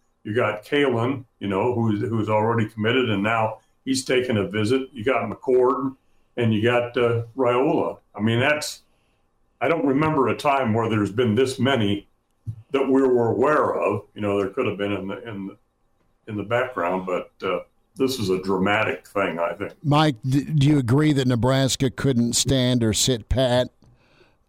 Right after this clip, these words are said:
Speaker 2: with the way the quarterback situation currently was?
Speaker 1: Well, I think,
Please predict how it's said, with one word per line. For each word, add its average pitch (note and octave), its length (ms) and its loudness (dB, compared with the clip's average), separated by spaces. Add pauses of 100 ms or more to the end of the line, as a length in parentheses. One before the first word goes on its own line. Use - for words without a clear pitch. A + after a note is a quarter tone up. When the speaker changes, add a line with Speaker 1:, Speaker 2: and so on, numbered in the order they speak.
(120)
Speaker 2:
with C#3 260 0
the C3+ 80 2
way B2+ 160 4
the A#2 100 0
quarterback A#2+ 520 2
situation A#2 840 2 (220)
currently B2 400 0
was? A#2 320 0 (840)
Speaker 1:
Well, D#3+ 200 4
I F#3 160 6
think, A3 200 0